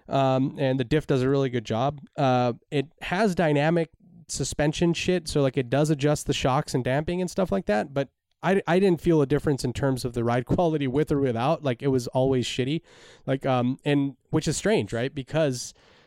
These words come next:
this is supposed to be a G T car, right? Like, and it, it,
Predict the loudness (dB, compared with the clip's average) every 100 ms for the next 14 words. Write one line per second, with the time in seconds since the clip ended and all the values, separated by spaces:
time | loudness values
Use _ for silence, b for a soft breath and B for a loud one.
0 | b -8 -2 2 2 0 0 0 0 -2
1 | 0 0 -2 -4 -4 -4 -2 -2 -2 -2
2 | -2 0 -2 0 0 -2 -2 -6